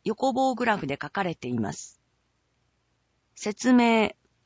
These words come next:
歳入。予算額四百三十八億三千三十二万円。収入済み額四百十七億九千百七十二万円。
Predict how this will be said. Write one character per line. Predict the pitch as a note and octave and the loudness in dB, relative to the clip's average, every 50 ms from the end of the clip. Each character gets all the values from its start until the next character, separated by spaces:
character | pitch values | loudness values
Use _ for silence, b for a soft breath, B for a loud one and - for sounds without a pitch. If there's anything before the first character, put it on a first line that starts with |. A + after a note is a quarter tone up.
| _ _ _ _ _ _ _ _ _ | _ _ _ _ _ _ _ _ _
歳 | - - - A3+ B3 C4 C4 C4 | -12 -4 0 2 4 4 6 6
入。 | B3+ B3 B3 A#3+ A#3+ A#3 A#3 A3 - - _ _ _ _ _ _ _ _ _ _ _ _ _ _ | 6 6 6 6 6 4 4 2 0 -2 _ _ _ _ _ _ _ _ _ _ _ _ _ _
予 | - G3 | -6 -4
算 | G#3+ - C#4 C#4 C#4 B3 G#3+ | -4 -2 0 2 4 4 4
額 | F#3 E3+ - - - C#3+ C3+ - _ _ _ _ _ _ _ - - | 4 2 0 -4 -8 -8 -8 -8 _ _ _ _ _ _ _ 0 2
四 | C4+ C#4+ D4 B3 | 4 6 6 4
百 | G#3+ F#3+ - - | 2 0 -4 -6
三 | - - G#3+ A3 A3 G3+ | -4 -2 0 2 4 4
十 | F3+ D#3 D3 D3 | 2 2 0 -2
八 | D3 E3 D#3+ - - - G#3 | -2 -6 -8 -8 -6 -4 -4
億 | E3+ D3+ - - C3+ C#3 - _ | -4 -4 -6 -8 -10 -10 -10 _
三 | - - - A3+ B3 B3 A#3+ | -10 -4 0 2 4 4 4
千 | G#3+ A#3+ G#3+ F3 | 4 2 2 2
三 | D#3 - - G3 G3+ G3+ G3+ F#3+ | 2 0 0 2 4 4 4 2
十 | D#3+ C#3 C#3 C#3 C3+ | 2 0 0 0 2
二 | C#3 D3 D3+ | 2 2 2
万 | E3 E3+ F3 E3+ E3 D#3+ | 2 2 2 2 2 2
円。 | D#3 D3 C#3+ C3+ - _ _ _ _ _ _ _ _ _ _ _ _ _ _ _ _ _ - | 2 0 0 -2 -4 _ _ _ _ _ _ _ _ _ _ _ _ _ _ _ _ _ -10
収 | - - C4 C#4+ C#4 | -4 0 2 4 6
入 | C4+ C4 C4+ C4+ C4 B3 | 6 8 8 6 6 4
済 | G#3 A3+ B3 | 4 4 4
み | A#3 A#3 | 6 6
額 | G#3+ F3 D#3 - - - C3+ C3 - _ _ _ _ _ _ _ _ _ - | 4 4 2 -2 -6 -8 -6 -6 -6 _ _ _ _ _ _ _ _ _ -2
四 | G#3+ C4 D4 D4 B3 | 2 4 4 4 4
百 | A3 F#3+ - - E3 | 2 -2 -4 -6 -6
十 | D3+ D3 F3+ G#3+ A3 | -6 -2 0 2 4
七 | A3 G#3+ G#3 G#3 G3+ F#3+ F3 | 4 4 4 4 4 2 0
億 | C#3+ - - - C3 B2 - - _ - | -2 -4 -8 -8 -8 -8 -8 -10 _ -12
九 | - B3+ C4+ C4+ B3 | -6 -4 -4 -4 -2
千 | F#3+ B3 B3 A3+ F#3 | 2 2 4 4 4
百 | F#3 E3 A3 F#3+ D3 | 2 -2 -4 0 0
七 | D3+ E3+ G3 G#3+ G#3+ F#3+ | 2 2 2 2 2 0
十 | - D#3 D3 | -2 -2 0
二 | C#3 C#3 C#3+ D3 | 0 2 2 2
万 | D3+ D#3 E3 E3 D#3+ D#3 | 0 0 0 0 0 0
円。 | D3+ C#3+ C#3 C3 - | 2 0 0 -2 -4